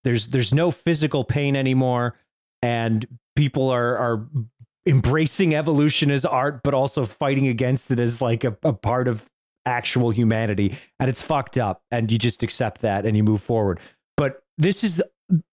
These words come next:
only, this movie can only be made by someone like Cronenberg, who not only has his history and his deep understanding of how to make movies like this, but also he's someone who just does not give a fuck. Like, this is a real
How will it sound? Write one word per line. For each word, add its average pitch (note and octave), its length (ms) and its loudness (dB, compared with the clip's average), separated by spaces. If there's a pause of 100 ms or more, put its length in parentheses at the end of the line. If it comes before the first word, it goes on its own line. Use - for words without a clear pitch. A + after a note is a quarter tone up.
(160)
only, F3 380 2
this E3+ 300 0
movie G3 160 4
can D#3+ 160 0
only D#3+ 240 4
be D#3+ 160 2
made C#3+ 200 2
by B2 120 0
someone C3 260 0
like B2+ 220 0
Cronenberg, A2+ 560 0
who A#2 120 2
not C3 200 2
only B2+ 160 2
has A#2 200 -2 (520)
his C3 340 2
history D3+ 400 2
and B2+ 60 0
his A#2 120 0
deep C3 240 0
understanding B2+ 560 0
of G2+ 80 -2
how C3 180 0
to C3+ 60 2
make A#2 200 0
movies G#2+ 280 0
like A2 180 -2
this, A2 200 0 (440)
but C#3+ 100 0
also D#3 300 0
he's C#3 200 2
someone C#3+ 380 2
who B2+ 180 4
just A2 320 -4
does A2+ 240 0
not A#2 280 0
give G#2+ 140 -2
a G#2 80 0
fuck. - 360 -6
Like, A2 140 0
this D3+ 120 2
is D3 80 -2
a D#3 60 2
real C3 640 2